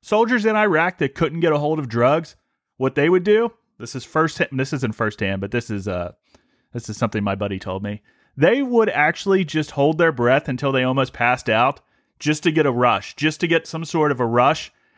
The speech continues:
And that was their version of getting high in the trenches.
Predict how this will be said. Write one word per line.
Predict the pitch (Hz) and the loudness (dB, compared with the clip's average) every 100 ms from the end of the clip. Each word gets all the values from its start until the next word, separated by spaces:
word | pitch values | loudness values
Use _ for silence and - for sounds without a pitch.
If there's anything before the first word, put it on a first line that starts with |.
| - | -4
And | 117 | 0
that | 147 160 | 2 2
was | 143 | 0
their | 135 139 | 0 0
version | 127 131 131 127 | 2 0 0 -4
of | 110 | -2
getting | 117 110 | -2 -2
high | 107 117 113 | 0 0 2
in | 107 | -2
the | |
trenches. | 101 101 90 92 - | -6 -8 -8 -12 -14